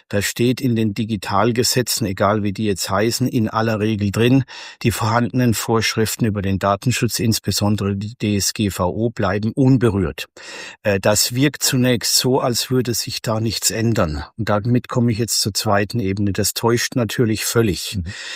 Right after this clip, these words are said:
Speaker 1: Denn auch wenn die Datenschutzgesetze identisch bleiben, unverändert bleiben, größtenteils sogar, stellen sich doch völlig neue Fragen, beispielsweise im Zusammenhang mit K I. Das heißt,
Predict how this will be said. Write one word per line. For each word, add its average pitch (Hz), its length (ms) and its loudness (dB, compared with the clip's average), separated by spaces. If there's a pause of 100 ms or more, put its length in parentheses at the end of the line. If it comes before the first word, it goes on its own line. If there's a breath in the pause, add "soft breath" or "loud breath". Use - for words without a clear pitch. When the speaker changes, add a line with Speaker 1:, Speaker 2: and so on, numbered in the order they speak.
(220 loud breath)
Speaker 1:
Denn 123 560 4 (320 loud breath)
auch 117 260 0
wenn 120 320 0 (240)
die 117 80 -2
Datenschutzgesetze 131 1300 0 (240)
identisch 135 640 2
bleiben, 98 380 0
unverändert 131 760 0
bleiben, 104 320 -2
größtenteils 104 840 -4
sogar, 117 540 0 (500 loud breath)
stellen 139 400 4
sich - 280 -4
doch 131 180 0
völlig 127 520 0
neue 120 380 2
Fragen, 98 440 -4
beispielsweise 113 920 -2
im 107 140 0
Zusammenhang 104 720 -2
mit 107 240 -2
K 104 200 -6
I. 87 240 -8 (440 loud breath)
Das 107 240 -2
heißt, 127 560 2